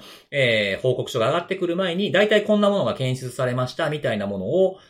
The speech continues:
出してくれるかどうか。それはどの程度までカバーしてくれるのかですね。緊急性の高いものだけじゃなくて、洗い出せたもの全部出しますっていうふうにしてくれるのか。それは、あの、どれぐらいの期間でオプションなのか、えー、その診断の、えー、金額の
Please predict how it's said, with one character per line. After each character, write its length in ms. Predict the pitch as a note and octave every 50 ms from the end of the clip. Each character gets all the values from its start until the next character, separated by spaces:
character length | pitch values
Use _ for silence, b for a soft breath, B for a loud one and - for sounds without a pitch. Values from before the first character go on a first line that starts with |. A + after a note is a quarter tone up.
| B B
出 100 | - C#3
し 60 | A#2 -
て 80 | B2+
く 120 | - C3 B2+
れ 80 | B2+ B2+
る 80 | B2+
か 100 | - D#2+
ど 120 | D#2+ D2+ C#2
う 20 |
か。 80 | - -
そ 120 | - E3+
れ 60 | E3+ E3
は 60 | -
ど 80 | E3+
の 120 | F3 F#3 F#3+
程 180 | F#3+ G3+ F#3+
度 80 | - B2+
ま 80 | G#2 F2+
で 80 | F2
カ 160 | - - G#2+
バ 120 | G2 F2+ E2
ー 40 | -
し 40 | -
て 80 | F2
く 100 | - F#2+
れ 80 | F2+ E2+
る 60 | D#2+
の 100 | D2+ C2+
か 100 | - -
で 60 | -
す 100 | - -
ね。 160 | C3+ C#3 - -
緊 220 | - G#3 A3 G#3
急 140 | G#3+ A#3 A3+
性 120 | A3 A3 G#3
の 100 | G3+ G3
高 260 | G#3+ G#3 - G3 F3
い 60 | F3
も 100 | F#3 F3+
の 80 | E3 D#3
だ 100 | E3 D#3
け 80 | F3
じ 80 | D#3 D3
ゃ 40 | D3
な 100 | D3+ D3
く 80 | -
て、 240 | - G#3 G3+ E3 -
洗 200 | - D3+ E3 D#3+
い 20 | D#3+
出 80 | D#3+
せ 100 | - -
た 80 | - A2
も 100 | G#2 G#2
の 120 | F#2+ F2
全 180 | - A2 A#2 A#2+
部 80 | G#2 F2+
出 80 | E2+
し 140 | E2 - F#2+
ま 120 | G2 G#2+
す 100 | G#2 - -
っ 20 |
て 60 | -
い 60 | F2+ E2
う 40 |
ふ 40 | -
う 20 | F2+
に 340 | E2+ D#2 - G2+ G#2+ A2+ -
し 100 | - -
て 80 | D3 C3+
く 100 | C3 B2+
れ 80 | B2
る 80 | A#2 A#2
の 140 | G2 D#2 -
か。 180 | D#2 D#2+ - - _ _ _ _ _
そ 60 | - F3+
れ 60 | F3
は、 260 | E3+ E3 E3 D#3+ E3 B B B B B -
あ 100 | B2 A2
の、 360 | G#2 G2 F#2 F#2 F2+ F2+ F2+
ど 100 | G#2 B2
れ 80 | C#3
ぐ 80 | C3 C#3+
ら 60 | C#3
い 20 | C3
の 100 | C3 C3
期 120 | - D3
間 240 | - C#3+ C3+ D3+ E3+
で 160 | A#3 A#3 -
オ 80 | - C#3+
プ 100 | - E3
シ 120 | - -
ョ 80 | D3+ C#3+
ン 40 | C#3
な 80 | A#2
の 140 | G#2 G2 F#2+
か、 320 | - E3 E3 D#3+ D#3+ D#3+ -
え 240 | A2 G#2 G2 F#2 F2+
ー、 0 | -
そ 80 | G#2+
の 120 | G2+ G2 F#2
診 200 | - A#2+ A2+ G#2+
断 160 | G#2+ G2+ G2+
の、 160 | G2+ G2+ G2+ - _ _ _ _ _
え 140 | - G2+ F2+
ー、 40 | -
金 160 | - A#2+ G#2+
額 200 | G#2 F#2+ - G#2
の 280 | F#2+ F#2+ F#2+ F#2+ -